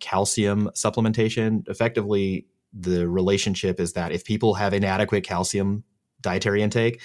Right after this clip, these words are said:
then supplementing calcium is useful for reducing the risk of fracture and increasing the risk of, or increasing, uh, the rate of, uh, bone mineral content deposition and bone min-, overall bone mineral density.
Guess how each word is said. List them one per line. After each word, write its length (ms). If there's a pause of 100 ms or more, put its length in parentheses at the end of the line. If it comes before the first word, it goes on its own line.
(120)
then 100
supplementing 440
calcium 420
is 220
useful 380
for 380 (240)
reducing 300
the 60
risk 180
of 80
fracture 580 (220)
and 100
increasing 600 (180)
the 80
risk 340
of, 420 (280)
or 80
increasing, 720
uh, 520
the 200
rate 200
of, 280
uh, 200
bone 240
mineral 240
content 520
deposition 640
and 200
bone 180
min-, 200
overall 300
bone 200
mineral 240
density. 600